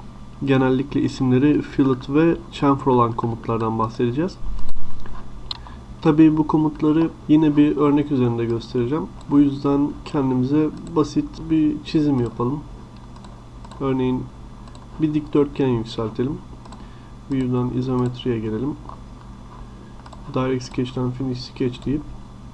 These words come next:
Feature araç çubuğundan da Extrude komutunu uyguladığımızda elimizde çok basit bir dikdörtgen var. E, bu kadar olması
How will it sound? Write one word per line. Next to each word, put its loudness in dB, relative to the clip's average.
Feature 0
araç 0
çubuğundan -2
da -2
Extrude -4
komutunu -4
uyguladığımızda -2
elimizde 2
çok -4
basit -4
bir 2
dikdörtgen -2
var. -4
E, -6
bu -10
kadar -2
olması -4